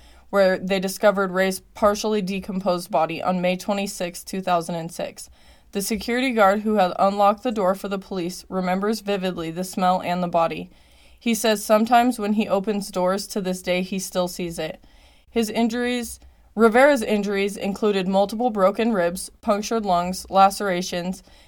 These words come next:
damage to the skull, and two breaks in his legs where the bone was protruding out. His glasses and phone had minimal damage and were located next to the hole on the lower roof. The medical examiner marked his death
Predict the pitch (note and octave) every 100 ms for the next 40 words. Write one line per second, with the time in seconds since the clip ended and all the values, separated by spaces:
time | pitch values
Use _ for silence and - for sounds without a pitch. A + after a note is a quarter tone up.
0 | _ - G3 A3 A3 - B3+ C4+ - F#3+
1 | F#3 - F#3 - A#3 F#3+ F#3+ F#3+ G3+ G3
2 | G3 F3+ F3+ F3+ D#3+ F#3 F3+ F3 F3 F#3
3 | G3 G#3 G#3+ - _ G3 F#3 - G3+ -
4 | G#3 F3+ F3 F3 D#3 - _ _ - _
5 | A3+ F#3+ G#3 G#3 A3+ C#4 C4 C4+ B3+ G#3
6 | G#3+ G3+ G3 G3 G3+ G#3 G3+ G3 F3 F3
7 | F3 - F#3+ F#3 F#3 F#3 G#3+ F#3+ F3+ F3+
8 | F#3 - G#3 F#3+ F#3 F#3 F3+ F3 F3 E3+
9 | F3 E3+ E3 E3 - - - - _ -
10 | - - - G3+ G#3 A3 C4+ C4 A3+ G#3
11 | G3 G3 F#3+ - G3 F3+ G#3 - B3 A3+
12 | F#3+ F#3